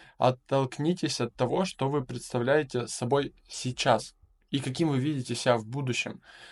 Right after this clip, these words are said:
Дайте себе непредвзятую оценку своему образу мыслей. Оцените его так,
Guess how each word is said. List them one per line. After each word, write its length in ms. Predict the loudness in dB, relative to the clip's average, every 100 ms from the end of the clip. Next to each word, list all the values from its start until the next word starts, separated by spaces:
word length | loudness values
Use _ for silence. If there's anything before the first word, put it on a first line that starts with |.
| -18
Дайте 380 | 0 4 4 0
себе 380 | -4 -2 0 2
непредвзятую 840 | 2 -2 -4 -4 4 4 4 0 -2
оценку 520 | 0 0 0 -6 -18 _
своему 380 | -2 2 4 2
образу 340 | 2 -2 0
мыслей. 440 | 0 0 -4 -12 -14 -20 -20 -4
Оцените 500 | -4 0 0 2 2
его 180 | 2 2
так, 340 | 4 4 4